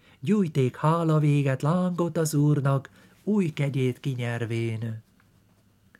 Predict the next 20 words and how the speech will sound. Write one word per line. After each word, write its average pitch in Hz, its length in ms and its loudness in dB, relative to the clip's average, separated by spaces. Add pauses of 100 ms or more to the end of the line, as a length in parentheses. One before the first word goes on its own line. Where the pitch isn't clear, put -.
(1040)
S - 100 -8
míg 139 220 4
az 135 160 -2
áldozat 151 640 0
lángja 131 500 0
ki 226 120 -4
sem 135 240 -4
égett 139 380 0
szívemből, 123 840 -2 (400)
érzém 127 680 0
már, 127 560 -2 (340)
hogy 147 260 -2
kedvezőn 127 680 0
fogadta 127 640 -2
az 123 160 -4
ég 143 260 0
a 127 60 0
hálás 139 600 0
igéket, 135 840 -2 (960)
mert 147 400 4